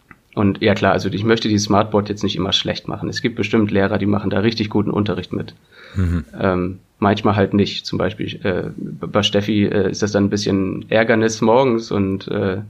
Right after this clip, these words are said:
Speaker 1: dann irgendwie so ein bisschen, äh, ich könnte auch Kreidetafel benutzen. Ähm,
Speaker 2: Mhm.
Speaker 1: das sieht bei manchen anderen Lehrern wiederum anders aus. Ähm,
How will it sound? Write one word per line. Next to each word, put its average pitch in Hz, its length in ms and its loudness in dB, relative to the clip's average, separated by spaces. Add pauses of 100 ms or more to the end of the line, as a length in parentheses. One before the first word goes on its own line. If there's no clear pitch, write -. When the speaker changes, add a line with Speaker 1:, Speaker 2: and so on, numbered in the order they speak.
(120)
Speaker 1:
dann 107 220 2
irgendwie 101 220 0
so 101 100 0
ein 95 80 -2
bisschen, 95 560 -4
äh, 101 280 -4 (200)
ich - 140 -8
könnte - 260 -2
auch - 120 -4
Kreidetafel 107 500 2
benutzen. 104 500 -2 (400)
Ähm, 92 240 -2
Speaker 2:
Mhm. 90 280 2
Speaker 1:
das 101 160 0
sieht 110 140 -2
bei 107 120 2
manchen 101 720 0
anderen 110 260 2
Lehrern 95 320 2
wiederum 90 320 -4
anders 107 320 0
aus. 95 500 -4
Ähm, 92 400 -6